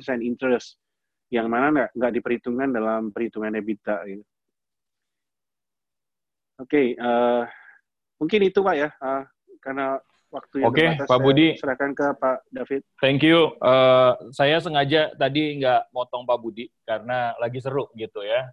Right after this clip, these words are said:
Speaker 2: Eh,
Speaker 1: Saya kepanjangan,
Speaker 2: dan
Speaker 1: Pak. Sorry.
Speaker 2: Nggak, it's okay, Pak. It's okay. Eh, per detik ini ada dua ratus tujuh puluh dua, eh, orang yang join dengan, eh, webinar ini.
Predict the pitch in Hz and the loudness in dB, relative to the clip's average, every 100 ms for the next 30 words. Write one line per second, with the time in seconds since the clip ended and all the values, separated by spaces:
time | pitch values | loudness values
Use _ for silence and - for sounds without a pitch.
0 | _ _ _ _ 110 113 113 110 110 107 | _ _ _ _ -6 -2 -2 -2 -2 -2
1 | 151 156 156 160 131 - - _ 135 135 | 0 2 2 2 -4 -8 -14 _ -8 -8
2 | - - 127 139 151 147 135 139 117 117 | -10 -4 2 4 4 0 -2 -2 -2 -4
3 | 117 104 107 92 113 117 117 117 117 - | -6 -8 -8 -10 -6 -4 -2 -4 -6 -4
4 | 139 139 135 135 - _ 131 127 143 156 | -4 -4 -6 -10 -16 _ -10 -8 -6 -4
5 | 151 180 190 175 - 127 139 139 143 139 | -2 -2 -2 -4 -6 -4 -2 0 0 2
6 | 143 143 135 151 147 135 139 143 139 131 | 2 2 0 -6 -6 -6 -4 -4 -2 2
7 | 131 135 127 127 123 123 117 123 139 151 | 4 2 2 0 2 0 -2 -4 -2 -4
8 | 151 127 123 123 123 120 123 143 123 123 | -6 -8 -6 -8 -4 -2 -2 -6 -8 -8
9 | 117 113 113 113 113 _ - 117 117 120 | -8 -8 -10 -12 -16 _ -8 -6 -4 -6
10 | - 123 120 113 107 127 180 | -8 -8 -6 -6 -8 -14 -16